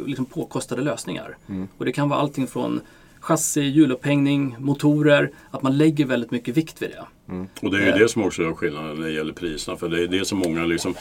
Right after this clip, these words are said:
Speaker 3: de tittar på en B M W och de tycker liksom, ja, men det här är mycket pengar.
Speaker 2: Är det
Speaker 3: Men man
Speaker 2: svårt att
Speaker 3: förstår
Speaker 2: kommu-,
Speaker 3: liksom inte tanken
Speaker 2: precis,
Speaker 3: bakom.
Speaker 2: är det svårt att
Speaker 3: Ja.
Speaker 2: kommunicera det? Att, ja, okej, det kostar lite mer, men kolla vad ni får för det.
Speaker 1: Nej, men vi, det är ju någonting som, eh, det jobbar vi med hela tiden.
Speaker 2: Mm.
Speaker 1: Eh, att kommunicera allt det du får.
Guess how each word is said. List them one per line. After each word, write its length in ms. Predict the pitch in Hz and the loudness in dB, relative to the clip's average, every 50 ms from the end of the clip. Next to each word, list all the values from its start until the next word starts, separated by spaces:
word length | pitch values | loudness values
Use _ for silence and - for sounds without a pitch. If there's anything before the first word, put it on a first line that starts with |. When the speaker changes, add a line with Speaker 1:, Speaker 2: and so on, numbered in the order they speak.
| - - - - - - | -10 -16 -18 -12 -6 -4
Speaker 3:
de 120 | 104 95 | -4 2
tittar 300 | - 113 110 - - 98 | 4 4 4 4 2 -2
på 120 | - - | -2 -2
en 100 | 101 92 90 | -2 0 2
B 60 | 92 87 | 2 2
M 20 | 82 | 2
W 160 | 82 80 78 | 0 -2 -4
och 60 | 78 | -4
de 100 | 78 78 | -4 -6
tycker 240 | 78 87 82 - 85 | -6 -6 -8 -6 -6
liksom, 240 | 80 78 - 87 85 | -8 -6 -4 -6 -4
ja, 100 | 85 87 | -4 -4
men 120 | 90 87 | -4 -2
det 60 | 85 85 | -2 -2
här 80 | 87 | -2
är 40 | 85 | -2
mycket 300 | 82 80 82 82 - - | -2 -2 -4 -4 -6 -6
pengar. 220 | - 113 131 117 90 | -4 -4 -4 -4 -4
Speaker 2:
Är 40 | 78 | -6
det 60 | 80 | -4
Speaker 3:
Men 100 | - 123 | -2 0
man 80 | 131 | 2
Speaker 2:
svårt 220 | 143 151 160 156 139 | 4 6 8 8 8
att 40 | 147 | 8
Speaker 3:
förstår 140 | 139 127 117 | 8 6 6
Speaker 2:
kommu-, 100 | 120 120 | 6 4
Speaker 3:
liksom 200 | 117 135 127 120 | 4 4 2 2
inte 220 | 104 - - 110 107 | 0 0 -2 -4 -2
tanken 220 | - 135 135 131 151 143 | -2 -2 2 4 4 4
Speaker 2:
precis, 160 | - 156 117 | 6 4 4
Speaker 3:
bakom. 180 | 98 117 - | 4 4 2
Speaker 2:
är 40 | 131 | 2
det 60 | 127 | 2
svårt 200 | - 151 151 143 | 4 4 2 2
att 60 | - - | 2 0
Speaker 3:
Ja. 60 | 147 | 2
Speaker 2:
kommunicera 580 | 131 135 139 135 - 151 143 123 123 135 160 156 | 2 2 2 2 2 2 4 6 6 4 6 6
det? 120 | 147 - | 6 4
Att, 120 | 95 - - | 4 2 2
ja, 180 | - 131 123 | 4 4 4
okej, 180 | 120 - 147 127 | 4 4 4 4
det 80 | 131 | 4
kostar 300 | - - 143 - - 143 | 2 2 2 2 4 4
lite 200 | 151 143 143 120 | 6 4 4 2
mer, 120 | 113 110 104 | 2 2 2
men 100 | 110 107 | 2 2
kolla 240 | - 147 143 123 117 | 4 6 6 8 8
vad 120 | 120 123 | 6 4
ni 60 | 127 - | 0 0
får 300 | - - 165 180 185 156 | 2 4 6 6 6 4
för 280 | - - - - 110 87 | 4 2 2 2 2 2
det. 180 | 85 - - - - - - - | 0 -2 -4 -8 -12 -18 -8 -2
Speaker 1:
Nej, 120 | 127 143 185 | 2 2 2
men 400 | 202 202 196 180 165 165 156 147 139 | 2 2 0 0 0 -2 -2 2 6
vi, 240 | 147 165 170 160 | 8 10 10 10
det 120 | 143 147 160 | 8 8 6
är 40 | 185 | 6
ju 60 | 196 | 6
någonting 300 | 196 - - 147 135 127 | 4 0 2 2 2 2
som, 320 | - 147 131 123 123 120 | 2 2 2 2 4 2
eh, 60 | 120 120 120 123 117 117 117 117 113 117 113 110 - | 2 0 0 0 0 -2 -2 -2 -4 -8 -10 -6 -2
det 60 | 131 | -2
jobbar 260 | 165 208 160 127 127 | 0 0 0 0 0
vi 120 | 117 120 113 | 0 0 -2
med 120 | 110 110 | -2 -4
hela 140 | 107 107 113 | -6 -6 0
tiden. 320 | - 156 180 160 - - - | 2 2 2 2 0 -6 -8
Speaker 2:
Mm. 260 | 90 92 92 - - | -8 -6 -6 -6 -4
Speaker 1:
Eh, 400 | 143 127 120 120 120 117 62 - | -2 0 2 2 2 0 0 -2
att 100 | - - | -4 -6
kommunicera 380 | - 131 131 123 117 - 123 120 | -4 0 0 0 0 0 -2 -4
allt 200 | 123 117 110 - | -4 -4 -4 -4
det 80 | - 113 | -4 -4
du 80 | 113 113 | -4 -4
får. 420 | - - - - - - - | -2 -2 -2 -2 -4 -6 -8